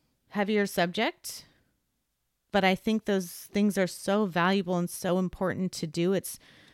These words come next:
you know, when you talk about your personal self-care plan, like we talked about in the last episode,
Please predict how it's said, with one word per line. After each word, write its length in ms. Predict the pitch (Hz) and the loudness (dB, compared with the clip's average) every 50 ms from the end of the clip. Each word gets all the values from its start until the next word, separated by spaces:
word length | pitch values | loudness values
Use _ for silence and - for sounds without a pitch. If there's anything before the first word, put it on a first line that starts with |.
| _ _ _ _ | _ _ _ _
you 100 | _ 196 | _ 4
know, 120 | 196 190 185 | 4 6 6
when 100 | 185 185 | 6 4
you 100 | 185 180 | 2 2
talk 280 | - 170 180 185 180 | 0 0 -2 0 0
about 180 | 220 202 190 139 | 2 2 2 2
your 120 | 120 180 | 2 0
personal 420 | - - 190 185 - - 175 170 156 | -2 -2 -2 -2 -2 -2 -4 -4 -4
self-care 600 | - - 165 170 - - _ - - 180 190 202 | -2 0 0 0 -2 -4 _ -4 0 0 0 0
plan, 440 | - - 180 160 156 151 147 165 - - - - _ _ _ _ _ _ _ _ | -2 -4 -4 -2 -2 -2 -4 -6 -8 -10 -20 -20 _ _ _ _ _ _ _ _
like 240 | - 165 160 156 - | -2 -2 -2 0 -2
we 80 | 170 170 | -4 -2
talked 260 | - 165 165 - - | 0 -2 -2 0 0
about 160 | 170 165 139 | 0 0 0
in 60 | 135 | 0
the 60 | 151 | -2
last 320 | 151 165 185 208 190 - 180 | -2 0 0 0 -2 -2 -6
episode, 600 | 160 - 165 151 - 165 156 156 160 165 175 | -6 -4 -6 -6 -4 -2 -2 0 -2 -2 -4